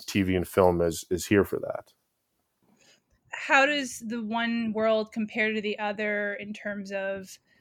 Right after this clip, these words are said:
Speaker 2: you know, earning a living? Are there, like, labor issues or inequalities that you feel run in parallel between the
Speaker 1: Oh.
Speaker 2: two worlds?
Speaker 1: Yeah, absolutely. I mean, I, I will say that, like,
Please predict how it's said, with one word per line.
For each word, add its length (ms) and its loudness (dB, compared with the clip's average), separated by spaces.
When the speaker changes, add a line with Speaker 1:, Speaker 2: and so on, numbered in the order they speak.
Speaker 2:
you 100 2
know, 480 4
earning 340 8
a 80 4
living? 760 2
Are 140 6
there, 480 6
like, 300 0
labor 320 6
issues 500 0
or 40 0
inequalities 840 0
that 80 -10
you 100 -4
feel 320 2
run 200 0
in 160 -4
parallel 560 2
between 380 -4
the 120 8
Speaker 1:
Oh. 100 4
Speaker 2:
two 140 -6
worlds? 600 -12
Speaker 1:
Yeah, 420 6
absolutely. 360 2
I 20 -2
mean, 260 0
I, 120 -6
I 80 8
will 120 6
say 280 4
that, 180 2
like, 360 2